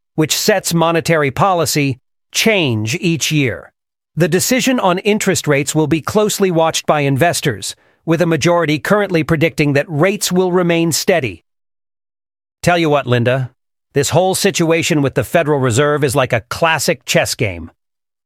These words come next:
Every move they make, every strategy they deploy, has a ripple effect on our economy.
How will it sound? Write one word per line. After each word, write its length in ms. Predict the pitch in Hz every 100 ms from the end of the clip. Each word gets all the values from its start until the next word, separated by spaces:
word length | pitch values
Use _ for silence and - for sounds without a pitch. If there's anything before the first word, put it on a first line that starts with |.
| -
Every 380 | 175 196 214 208
move 420 | 180 196 196 156
they 160 | 175 175
make, 460 | 156 104 - - _ _
every 320 | 180 196 208
strategy 680 | 196 - 202 185 175 131 143
they 160 | 127 135
deploy, 600 | - - 185 135 92 - _ _ _ _
has 180 | - 151
a 80 | 151
ripple 460 | 131 151 202 165 117
effect 400 | - 123 98 127
on 140 | 117
our 160 | 117 117
economy. 580 | - 127 104 90 73